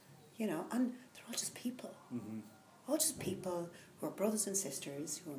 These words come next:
Speaker 1: mothers and fathers, who have the kids, who want the best, who are all trying to be happy. Just different ways of going about it, maybe.
Speaker 2: Mm-hmm.
Speaker 1: But, like, we look at our differences rather than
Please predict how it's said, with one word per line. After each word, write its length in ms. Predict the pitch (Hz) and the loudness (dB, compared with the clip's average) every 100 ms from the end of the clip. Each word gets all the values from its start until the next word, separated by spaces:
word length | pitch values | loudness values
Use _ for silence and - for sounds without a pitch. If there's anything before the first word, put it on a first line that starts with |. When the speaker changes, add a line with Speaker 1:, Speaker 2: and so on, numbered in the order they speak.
| 143 | 0
Speaker 1:
mothers 240 | 175 - | 2 4
and 100 | 196 | 2
fathers, 560 | - 131 139 143 - - | 0 -2 -2 -2 -4 -4
who 60 | - - | -6 -4
have 120 | 180 | -4
the 60 | - | -4
kids, 360 | - 262 262 - - - - | -4 -2 -2 -4 -10 -10 -2
who 80 | |
want 320 | 208 233 285 - | 0 2 0 0
the 60 | |
best, 320 | 254 254 233 | 0 0 0
who 80 | 220 | 2
are 100 | - | 4
all 240 | - 269 277 | 4 6 6
trying 300 | - 269 247 | 4 0 0
to 60 | |
be 120 | - | 0
happy. 400 | 233 302 - 196 - - - - - - - | -2 -2 -2 -2 -2 -8 -18 -20 -18 -16 -14
Just 120 | - - - - - - - - - - | -12 -10 -10 -12 -18 -20 -20 -20 -20 -4
different 320 | - 214 262 | 0 0 0
ways 220 | 208 220 190 | 2 4 4
of 80 | |
going 160 | 190 175 | 2 2
about 180 | 160 190 - | 2 0 -2
it, 100 | - | -2
maybe. 200 | - 262 | -2 -2
Speaker 2:
Mm-hmm. 100 | 240 | 0
Speaker 1:
But, 200 | 220 202 | 0 2
like, 180 | 254 254 | 2 4
we 120 | 277 208 | 4 4
look 280 | 214 269 277 | 12 12 12
at 80 | 269 | 10
our 120 | 226 | 10
differences 580 | 214 - - 233 180 175 | 8 4 4 4 4 4
rather 240 | 180 220 | 6 6
than 220 | 226 202 | 4 2